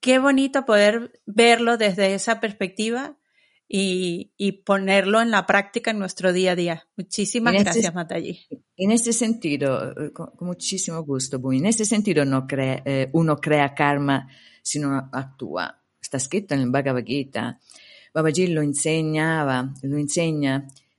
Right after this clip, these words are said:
Speaker 2: todos los, los gurús verdaderos. En este sentido, nosotros como seres humanos estamos aquí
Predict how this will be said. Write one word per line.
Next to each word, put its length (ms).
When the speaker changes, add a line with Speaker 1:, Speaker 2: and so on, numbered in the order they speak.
Speaker 2:
todos 400
los, 240
los 220
gurús 240
verdaderos. 680
En 160
este 160
sentido, 680
nosotros 540
como 160
seres 400
humanos 760
estamos 760
aquí 640